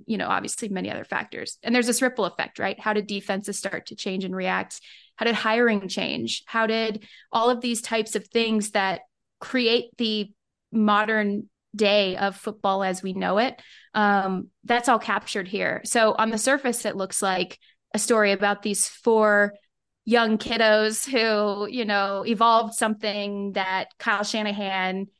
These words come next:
had sort of this internal knowledge of from his dad, but really it, it, it's not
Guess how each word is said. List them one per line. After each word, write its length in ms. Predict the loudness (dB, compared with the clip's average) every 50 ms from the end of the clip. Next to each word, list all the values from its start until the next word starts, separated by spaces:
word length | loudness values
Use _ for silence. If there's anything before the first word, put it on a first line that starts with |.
| _ _ _ _ _ _
had 420 | -2 -2 -2 -2 0 -2 -2 0 0
sort 120 | 0 0
of 80 | 0 0
this 320 | -2 -2 -2 -4 -6 -6 -4
internal 420 | -2 -2 0 0 0 2 2 2 2
knowledge 400 | 2 2 2 2 0 -2 -2 0
of 300 | 0 0 0 -2 -4 -8
from 280 | -12 -6 -6 -4 -4
his 180 | -4 -6 -4 -2
dad, 460 | 0 2 2 2 2 0 -2 -4 -4
but 120 | -8 -6
really 560 | -2 0 0 2 2 2 2 0 0 -2 -4 -8
it, 200 | -8 -8 -6 -6
it, 120 | -8 -8 -4 _
it's 220 | -4 -4 -2 -2
not 240 | 0 0 0 0 -2